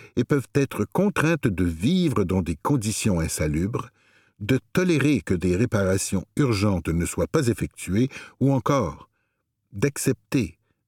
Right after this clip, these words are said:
des hausses de loyer disproportionnées. N'ayant pratiquement aucun soutien des instances gouvernementales,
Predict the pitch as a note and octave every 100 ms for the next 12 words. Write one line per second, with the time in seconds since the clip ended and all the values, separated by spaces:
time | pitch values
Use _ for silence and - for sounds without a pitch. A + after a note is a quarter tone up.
0 | - C3 - D3+ D3 F#2+ G2 G2 G#2 G2
1 | G2 G2+ G2 _ _ _ _ _ - -
2 | A2 - D2 - D2+ - - C#2+ C#2 _
3 | _ _ _ _ _ _ _ _ _ _
4 | _ _ _ _ _ - A#2+ C#3 E3 D#3
5 | - G#2 - - G#2 A2+ A2+ _ - E3
6 | - - B2+ - - B2 - - D2+ D#2+
7 | F2+ F2 - F2 D#2 D#2 D#2+ E2 E2+ D#2+
8 | - - -